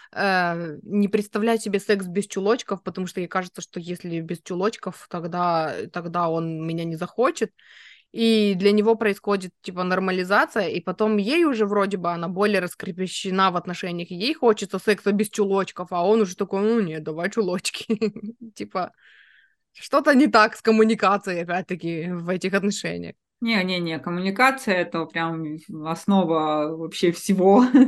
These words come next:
Speaker 2: Ну,
Speaker 1: Поэтому
Speaker 2: не,
Speaker 1: сегодняшний
Speaker 2: по-другому
Speaker 1: выпуск
Speaker 2: никак.
Speaker 1: был о важности коммуникации.
Speaker 2: Да, мы
Speaker 1: Так
Speaker 2: хотели
Speaker 1: назовем.
Speaker 2: про секс, а получилось о важности коммуникации. <laughs>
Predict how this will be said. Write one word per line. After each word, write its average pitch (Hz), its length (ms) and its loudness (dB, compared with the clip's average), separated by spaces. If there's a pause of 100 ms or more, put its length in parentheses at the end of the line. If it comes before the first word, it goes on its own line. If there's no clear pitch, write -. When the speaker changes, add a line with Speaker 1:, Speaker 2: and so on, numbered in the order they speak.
(1200)
Speaker 2:
Ну, 320 260 2
Speaker 1:
Поэтому 233 280 6
Speaker 2:
не, 214 60 4
Speaker 1:
сегодняшний 240 320 6 (180)
Speaker 2:
по-другому 285 140 8
Speaker 1:
выпуск 214 160 6
Speaker 2:
никак. 175 100 2
Speaker 1:
был 269 140 2
о 180 100 2
важности 208 440 0
коммуникации. 175 840 -8
Speaker 2:
Да, 202 420 6
мы 175 80 2
Speaker 1:
Так 262 80 6
Speaker 2:
хотели 269 180 6 (120)
Speaker 1:
назовем. 226 60 4
Speaker 2:
про 240 140 2
секс, 294 320 0
а 220 60 0
получилось 208 500 -2
о 196 60 -2
важности 208 400 -2
коммуникации. 196 720 -2
<laughs> 254 600 2